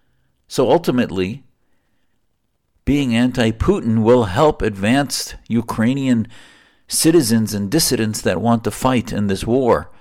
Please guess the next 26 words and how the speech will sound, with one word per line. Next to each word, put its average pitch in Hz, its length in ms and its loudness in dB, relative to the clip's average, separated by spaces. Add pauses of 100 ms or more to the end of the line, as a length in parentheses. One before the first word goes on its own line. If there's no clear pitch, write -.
(240)
And 101 200 -2
thus, 110 240 2
ultimately, 107 840 0 (440)
U-, 110 180 -2 (100)
Ukraine 101 520 -6
is 92 120 -6
not 98 140 -6
a 92 80 -8
perfect 92 500 -8
democracy. 85 720 -4
It - 80 -10
had 87 180 0
its 85 140 -4
problems, 98 560 -6
but, 90 200 -4 (600)
uh, 101 160 -4
ultimately 120 640 0
bring 110 260 0
it 110 140 -4
closer 123 420 0
to - 160 -10
becoming 160 500 0
a 120 80 6
more 104 200 4
perfect 87 400 0
democracy. 78 720 -4